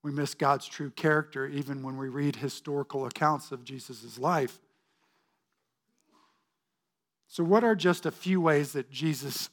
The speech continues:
illuminated God's character? I prayed about this, and these are four.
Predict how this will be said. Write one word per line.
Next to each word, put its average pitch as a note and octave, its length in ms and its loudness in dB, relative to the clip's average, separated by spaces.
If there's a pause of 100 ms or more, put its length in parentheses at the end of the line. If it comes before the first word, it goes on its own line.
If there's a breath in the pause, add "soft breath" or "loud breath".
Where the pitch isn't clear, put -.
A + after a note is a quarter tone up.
illuminated C#3 960 -2
God's B2+ 300 -2
character? - 580 -8 (1600)
I B2+ 60 -10
prayed A3+ 260 4
about C3+ 320 2
this, D3 220 -6
and D3 120 -4
these D#3 180 -2
are C3 100 -2
four. C3+ 580 -4